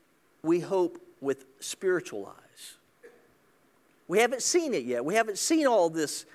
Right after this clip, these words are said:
all the promises come to completion. But we believe they're true, and we eagerly wait for that. So in the process of your waiting in hope and your perseverance,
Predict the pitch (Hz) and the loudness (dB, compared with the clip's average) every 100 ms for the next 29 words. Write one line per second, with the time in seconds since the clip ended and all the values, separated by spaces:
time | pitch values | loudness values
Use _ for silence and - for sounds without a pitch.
0 | - 196 202 175 - 214 226 190 - 135 | -2 2 2 0 0 2 2 0 -4 -6
1 | 123 - 170 151 147 - 139 180 226 247 | -6 -8 -8 -4 -4 -4 -4 0 0 0
2 | - - 95 _ _ _ _ _ _ _ | -6 -10 -12 _ _ _ _ _ _ _
3 | _ _ _ _ _ _ 147 151 147 135 | _ _ _ _ _ _ 0 4 4 2
4 | 135 160 151 127 117 - 185 143 117 110 | 0 0 0 -2 -4 0 2 2 2 -2
5 | 117 135 156 170 139 107 92 104 117 - | -6 -4 -2 -2 -4 -4 -6 -10 -16 -20
6 | _ 110 123 120 - - 98 101 104 - | _ -8 -2 -2 -4 -14 -16 -16 -20 -20
7 | _ _ _ _ _ _ _ _ _ _ | _ _ _ _ _ _ _ _ _ _
8 | _ _ _ _ - 202 302 285 - 247 | _ _ _ _ 2 2 2 -2 0 2
9 | 233 - 196 170 - 202 160 160 160 160 | 2 0 0 0 -2 -4 -2 0 0 2
10 | 202 214 208 202 185 151 139 208 185 165 | 0 0 -6 -8 -6 -4 0 2 2 0
11 | 135 143 139 220 220 175 156 220 175 135 | -6 -4 -2 0 0 -2 0 0 0 -2
12 | - | -8